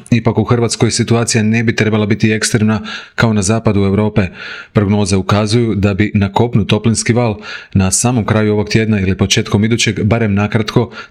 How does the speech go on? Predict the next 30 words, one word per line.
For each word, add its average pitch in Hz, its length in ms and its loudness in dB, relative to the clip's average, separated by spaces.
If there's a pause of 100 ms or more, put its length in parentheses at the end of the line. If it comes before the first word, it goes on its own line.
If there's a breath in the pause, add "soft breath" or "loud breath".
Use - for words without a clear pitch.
trebao 131 320 0
biti 113 300 0
prekinut 117 500 0
ili 113 260 2
ublažen. 92 520 0 (520 loud breath)
Na 98 120 4
vrhuncu 120 460 0
toplinskog 110 500 0
vala 98 220 0
u 95 60 0
većini 101 340 2
Hrvatske 107 440 0
i 101 60 2
okolnih 104 300 0
zemalja 104 420 2
očekuje 101 460 0
se 110 160 0
najviša 104 460 0
dnevna 104 280 0
temperatura 104 560 0
između 98 300 0
trideset 104 480 0
i 101 100 0
pet 117 260 -2 (340 loud breath)
i 123 100 4
četrdeset 113 600 0
stupnjeva. 90 460 0 (320 loud breath)
Zbog 95 280 2
lokalnih 107 420 0
uvjeta 123 320 2